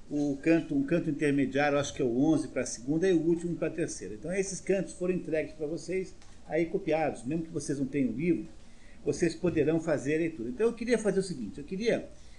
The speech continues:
não vamos ler tudo isso, porque nós não te-, não teremos tempo,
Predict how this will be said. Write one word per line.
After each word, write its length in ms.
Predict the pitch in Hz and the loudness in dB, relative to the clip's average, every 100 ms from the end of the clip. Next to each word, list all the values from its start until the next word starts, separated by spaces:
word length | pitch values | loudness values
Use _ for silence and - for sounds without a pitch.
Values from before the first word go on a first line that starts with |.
| - | -8
não 160 | 175 214 | -2 4
vamos 320 | 190 233 165 | 6 6 6
ler 220 | 165 139 | 4 2
tudo 240 | - 135 151 | 2 -2 4
isso, 240 | 185 - | 4 2
porque 180 | - 165 | -4 -2
nós 160 | 170 185 | 0 0
não 80 | |
te-, 120 | 175 175 | -2 -2
não 160 | 175 | -2
teremos 420 | 170 165 185 180 | 0 2 2 -2
tempo, 300 | - 139 123 | 2 4 2